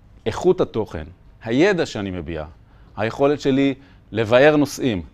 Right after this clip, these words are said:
זה דבר שהוא מאוד חשוב. הרבה אנשים שבאים להופיע בטלוויזיה חו-, נראים מצוין, דוגמנים ממש, חושבים שבזה הם עשו את שלהם. באים ומתרסקים. מה שחשוב מאוד לדעת,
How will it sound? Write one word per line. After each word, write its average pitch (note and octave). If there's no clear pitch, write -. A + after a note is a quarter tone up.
זה A2
דבר A2+
שהוא G#2+
מאוד G#2+
חשוב. C#3
הרבה G2+
אנשים C#3+
שבאים A#2+
להופיע B2
בטלוויזיה A2
חו-, -
נראים A2+
מצוין, B2+
דוגמנים G2+
ממש, D#3
חושבים C3
שבזה B2+
הם C3+
עשו B2
את A2
שלהם. G2
באים B2
ומתרסקים. G#2
מה B2+
שחשוב B2+
מאוד G#2+
לדעת, F#2